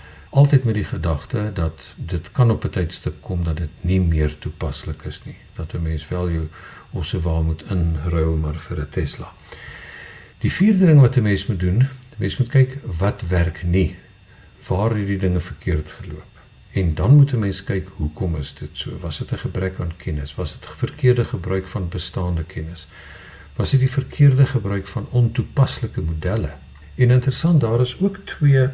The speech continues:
strategieë wat nogal redelik bekend is, wat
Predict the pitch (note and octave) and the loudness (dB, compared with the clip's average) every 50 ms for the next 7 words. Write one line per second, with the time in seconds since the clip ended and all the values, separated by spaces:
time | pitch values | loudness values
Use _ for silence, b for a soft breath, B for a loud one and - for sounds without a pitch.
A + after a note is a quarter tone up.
0 | - - - - - - - - - - - - - - - - A#2+ A2+ - - | -4 -12 -20 -20 -20 -20 -20 -20 -20 -18 -18 -16 -14 -10 -6 -4 -4 -2 -2 -4
1 | - - - - D3+ D3+ C#3+ B2 G#2+ G2 F#2 - - - - - - - - - | -6 -4 0 2 4 6 6 4 4 0 -4 -6 -10 -20 -20 -20 -20 -20 -20 -12
2 | - - F#2+ - A#2 G#2 F#2 F2 F2+ F#2+ G2 A2 A2 - - - - - - D3 | -8 -6 -4 -2 0 0 2 2 2 2 0 0 -2 -4 -6 -10 -4 0 4 6
3 | E3+ E3+ E3+ - D3+ D#3 - - B B B B B B B B B - - F2+ | 6 6 6 6 4 4 2 0 B B B B B B B B B -8 -4 -4
4 | E2+ D#2+ | -4 -4